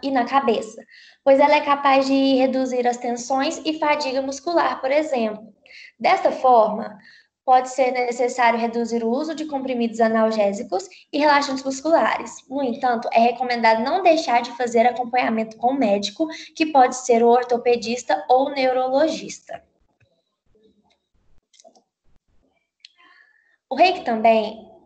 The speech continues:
alivia os sintomas de insônia. A sensação de bem-estar provocada pela realização do reiki é capaz de aumentar a liberação de hormônios como serotonina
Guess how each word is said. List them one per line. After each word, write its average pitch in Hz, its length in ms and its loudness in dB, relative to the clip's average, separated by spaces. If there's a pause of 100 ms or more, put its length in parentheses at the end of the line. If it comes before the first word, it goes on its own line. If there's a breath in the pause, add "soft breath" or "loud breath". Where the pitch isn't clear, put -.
(140)
alivia 247 720 -4
os 285 120 -8
sintomas 320 560 -6
de 339 60 -8
insônia. 294 640 -4 (420 loud breath)
A 330 120 0
sensação 285 500 0
de 220 80 -2
bem-estar 214 560 -2
provocada 233 680 0
pela 208 300 -4
realização 233 640 -2
do 202 80 -8
reiki 214 360 -4 (300 loud breath)
é 247 120 4
capaz 269 400 2
de 320 60 4
aumentar 269 440 0
a 233 60 4
liberação 294 720 0
de 311 100 2
hormônios 214 540 -4
como 233 340 -4
serotonina 220 1800 -2